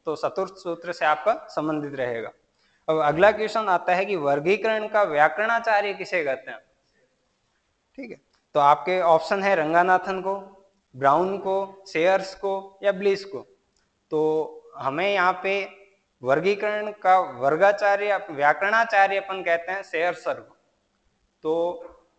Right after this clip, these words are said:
ये बताएं कि वर्गीकरण का पिता अपन किसे कहेंगे भारत के संदर्भ में? अरस्तु।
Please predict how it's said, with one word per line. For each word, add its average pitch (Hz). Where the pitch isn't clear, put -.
ये 185
बताएं 190
कि 202
वर्गीकरण 185
का 202
पिता 196
अपन 196
किसे 185
कहेंगे 180
भारत 131
के 180
संदर्भ 170
में? 180
अरस्तु। 151